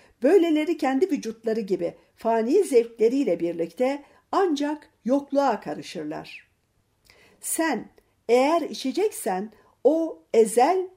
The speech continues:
ve ebed sakisinin sunduğu ilahi aşk şarabından iç. Çünkü o şarabı içenler ölmez. Bil ki bütün erenler ve nebiler yalnız o şaraptan içtiler.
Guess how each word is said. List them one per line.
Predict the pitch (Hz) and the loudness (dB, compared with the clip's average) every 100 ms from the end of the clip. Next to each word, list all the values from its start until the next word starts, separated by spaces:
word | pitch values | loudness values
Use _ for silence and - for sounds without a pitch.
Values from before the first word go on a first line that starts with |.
| - | -2
ve | 220 220 | 0 4
ebed | 226 269 349 | 4 4 0
sakisinin | - - 220 214 - 220 208 233 220 262 | -10 -10 -6 -6 -8 -10 -8 -4 -4 -4
sunduğu | 226 - 220 202 202 254 415 - - _ - | -6 -6 -4 0 2 2 0 -4 -20 _ -4
ilahi | 262 294 285 285 339 - | 2 2 2 0 -2 0
aşk | 339 - - | -2 -2 -12
şarabından | - 233 196 185 180 185 175 | -10 -4 -2 -2 -2 -4 -4
iç. | 151 - - _ - _ | -6 -12 -18 _ -20 _
Çünkü | - 277 262 294 | -4 -2 0 0
o | 285 | -2
şarabı | - 277 233 220 | -2 0 0 -2
içenler | 196 277 233 233 220 | -8 -2 -2 2 0
ölmez. | - 202 190 202 165 - - _ _ _ _ | 2 0 0 -2 -6 -8 -20 _ _ _ _
Bil | 233 359 403 | 0 2 2
ki | - 302 | -2 -4
bütün | 294 466 466 202 | -2 -2 -2 -4
erenler | 208 220 208 202 220 269 302 _ _ - | -2 -2 -2 0 0 0 -4 _ _ 0
ve | 226 220 | 0 2
nebiler | 233 220 220 208 240 311 - _ _ | 0 -2 -2 0 0 -2 -10 _ _
yalnız | 262 381 403 392 359 | 2 2 4 0 -2
o | 311 | -6
şaraptan | 302 370 339 - 330 311 | -2 -2 -2 -2 -4 -2
içtiler. | 147 - - 180 170 165 - | -4 -10 -8 -6 -6 -8 -12